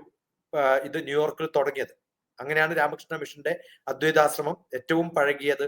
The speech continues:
അവിടെയുള്ളത്. ഞാൻ അവിടെയൊക്കെ പോയിട്ടുണ്ട്. അപ്പൊ ആ ഒരു അവസ്ഥയിൽ നമുക്ക് പഠിപ്പിച്ചെടുക്കാൻ പറ്റുകയാണെങ്കിൽ, ആരെങ്കിലും പഠിച്ചെടുക്കാൻ തയ്യാറാണെങ്കിൽ, ആ മാറ്റം എന്തെങ്കിലും ഒരു വിവാഹത്തിന്റെ കാര്യത്തിന് വേണ്ടിയിട്ടോ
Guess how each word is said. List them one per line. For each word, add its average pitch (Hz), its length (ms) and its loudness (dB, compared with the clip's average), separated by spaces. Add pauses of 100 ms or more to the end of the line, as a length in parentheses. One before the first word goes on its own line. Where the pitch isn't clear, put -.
(180)
അവിടെയുള്ളത്. 131 520 0 (380)
ഞാൻ 151 80 0
അവിടെയൊക്കെ 175 280 6
പോയിട്ടുണ്ട്. 180 460 0 (800)
അപ്പൊ 180 180 6
ആ 190 440 8
ഒരു 202 300 4
അവസ്ഥയിൽ 170 580 0
നമുക്ക് - 200 -8
പഠിപ്പിച്ചെടുക്കാൻ 214 840 2
പറ്റുകയാണെങ്കിൽ, 170 720 2 (340)
ആരെങ്കിലും 190 460 8
പഠിച്ചെടുക്കാൻ 208 640 4
തയ്യാറാണെങ്കിൽ, 170 760 4 (380)
ആ 170 120 6
മാറ്റം 180 560 4 (280)
എന്തെങ്കിലും 226 680 0
ഒരു 220 140 4
വിവാഹത്തിന്റെ 190 680 2
കാര്യത്തിന് 165 380 0
വേണ്ടിയിട്ടോ 151 460 0